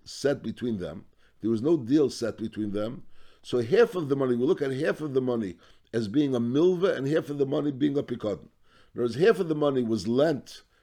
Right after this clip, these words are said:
to the Mesasik, and half of the money is still the Bal Hamois's money. It's still a pikadon of the money. And therefore, as a result of that, the Pashtus Advarim would be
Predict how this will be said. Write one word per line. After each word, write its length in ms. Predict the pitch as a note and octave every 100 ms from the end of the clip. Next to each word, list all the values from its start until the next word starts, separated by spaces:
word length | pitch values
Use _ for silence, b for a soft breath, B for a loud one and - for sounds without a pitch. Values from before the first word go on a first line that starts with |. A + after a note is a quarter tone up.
| _
to 120 | -
the 100 | C3+
Mesasik, 640 | C3+ C3+ C3+ C3+ - F3+ - _ b b
and 120 | G2 A#2
half 220 | F3 -
of 80 | E3+
the 80 | F3
money 360 | G3 F#3+ F3 -
is 140 | -
still 420 | - F3+ F#3 E3
the 140 | C3 C3
Bal 220 | D3+ D#3
Hamois's 540 | C#3+ D3+ C3+ - G2
money. 220 | F#2 F2
It's 120 | F2 -
still 180 | D#3+
a 60 | D#3+
pikadon 420 | C3+ B2 B2+ G2
of 80 | F#2+
the 60 | E2+
money. 240 | D2+ - - - b b b
And 160 | G2+ A#2
therefore, 400 | A#4 - D#3 B2
as 180 | A2+
a 60 | A#2
result 420 | A2+ F#2+ C3+ D#3
of 140 | C3+ G2
that, 220 | F2+ G2+
the 80 | G#2
Pashtus 480 | A#2+ G#2+ - C#3
Advarim 400 | A#2 G#2 A#2+ B2+ A2+
would 160 | F2
be 300 | D2 D#2+ -